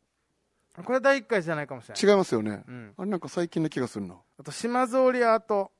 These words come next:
Speaker 2: はいはいはいはい。
Speaker 1: こんな、
Speaker 2: フリップ。
Speaker 1: そうそう、フリップで。こんな文字とか、こんな絵描いてない方がいいんじゃないかっていう島ぞりアート。
Speaker 2: はいはい。
Speaker 1: えー、あと本のタイトルもいろいろ紹介していく。
Speaker 2: はいはいはい、ありましたね。
Speaker 1: フリップネタ。
Speaker 2: 本出したっていう。はいはい。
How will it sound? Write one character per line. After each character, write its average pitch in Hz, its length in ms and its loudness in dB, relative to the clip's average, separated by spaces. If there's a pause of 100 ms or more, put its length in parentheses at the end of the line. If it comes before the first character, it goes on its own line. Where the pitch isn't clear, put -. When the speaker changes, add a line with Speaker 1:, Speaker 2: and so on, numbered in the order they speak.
(140)
Speaker 2:
は 202 200 6
い 170 60 4
は 131 160 2
い - 20 -8
は 117 100 -4
い - 40 -4
は 95 200 -14
い。 - 60 -20
Speaker 1:
こ 262 140 2
ん 277 160 -4
な、 285 380 0
Speaker 2:
フ - 100 -4
リ 143 80 -2
ッ 139 40 -6
プ。 107 240 -8 (160)
Speaker 1:
そ 196 180 -4
う - 20 -6
そ 180 100 -4
う、 151 140 -10
フ - 100 -10
リ 208 100 -4
ッ 185 40 -12
プ - 120 -12
で。 127 200 -12 (340)
こ 226 100 -8
ん 254 80 -8
な 262 80 -4
文 262 160 -4
字 214 100 -14
と 208 100 -4
か、 160 100 -6
こ 214 140 -2
ん 220 80 0
な 220 100 0
絵 214 140 2
描 196 240 0
い 202 60 -2
て 226 120 2
な 214 120 2
い - 20 0
方 180 180 0
が 156 80 -2
い - 60 -10
い 165 60 -2
ん 185 60 -2
じ 190 120 -2
ゃ - 20 0
な 185 120 -2
い 156 60 -6
か 139 140 -6
っ - 60 -6
て - 100 -18
い 117 40 -12
う - 20 -20
島 156 280 -4
ぞ 139 140 -4
り 135 140 -8
ア 123 140 -10
ー - 20 -10
ト。 107 320 -14
Speaker 2:
は 139 80 -4
い - 20 -4
は 113 60 -6
い。 107 40 -12 (600)
Speaker 1:
え 117 720 -16
ー、 - 0 - (720)
あ - 60 -12
と 233 80 -2
本 359 220 8
の 302 100 8
タ 254 160 8
イ 254 80 2
ト 226 120 8
ル 175 100 4
も 139 120 -4
い 143 60 -6
ろ 139 80 -6
い - 20 -8
ろ 135 60 -8
紹 135 200 -6
介 123 200 -12
し - 60 -20
て 120 140 -18
い 113 60 -18
く。 - 160 -20
Speaker 2:
は 214 160 2
い 214 100 2
は 196 200 4
い - 20 0
は 170 120 4
い、 - 20 4
あ 175 80 4
り 180 80 2
ま 180 80 4
し - 80 -6
た 143 100 4
ね。 180 60 4
Speaker 1:
フ 180 60 4
リ 160 60 2
ッ 151 100 0
プ 151 60 2
ネ 143 40 0
タ。 - 0 -
Speaker 2:
本 - 0 -
出 151 80 -4
し - 20 -14
た 135 180 -2
っ - 40 -4
て 127 60 -2
い 117 60 -2
う。 110 40 -6
は 131 160 -6
い 123 40 -2 (140)
は 104 60 -12
い。 104 80 -20